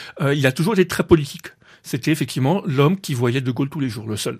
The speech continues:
Tous les jours, il allait voir De Gaulle, quoi qu'il se passe. Il lui parlait d'Afrique, mais pas que. Et il fait partie de ceux qui ont, euh, porté De Gaulle au, au pouvoir en cinquante-huit. Et ça a été un des grands organisateurs d'une tournée du général De Gaulle en Afrique aussi. Dans,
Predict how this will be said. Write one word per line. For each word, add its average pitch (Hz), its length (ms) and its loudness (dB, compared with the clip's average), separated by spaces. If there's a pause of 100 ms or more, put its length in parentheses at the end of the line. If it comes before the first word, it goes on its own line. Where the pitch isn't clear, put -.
(200)
Tous 190 100 -4
les 156 100 6
jours, 135 280 0
il 127 220 -4
allait 110 80 -2
voir 110 180 -4
De 120 80 -4
Gaulle, 135 240 -6 (200)
quoi 165 100 -4
qu'il - 140 -8
se - 60 -12
passe. - 280 -18 (500)
Il 139 100 0
lui 156 120 4
parlait 120 380 2 (180)
d'Afrique, 131 400 -6
mais 143 140 -2
pas 220 120 -2
que. 180 220 0 (720)
Et 196 400 6
il 147 100 -4
fait 135 140 -2
partie - 260 -8
de 160 120 0
ceux 175 280 2
qui 127 300 -6
ont, 131 380 -4
euh, 101 120 -8
porté 120 360 -4
De 127 100 -2
Gaulle 143 280 -2
au, 123 100 -4
au - 180 -8
pouvoir 135 320 -2
en 113 40 -6
cinquante-huit. 127 640 -6 (800)
Et 170 300 6
ça 170 140 -4
a - 20 -4
été 120 160 -8
un 120 80 -6
des 123 80 -6
grands 143 300 0
organisateurs 123 500 -4
d'une 117 180 -6 (480)
tournée 143 320 0
du 123 100 -4
général 117 320 -4
De 127 60 -4
Gaulle 127 220 -2
en 107 100 -6
Afrique 104 340 -8
aussi. 151 220 -8
Dans, 127 400 -8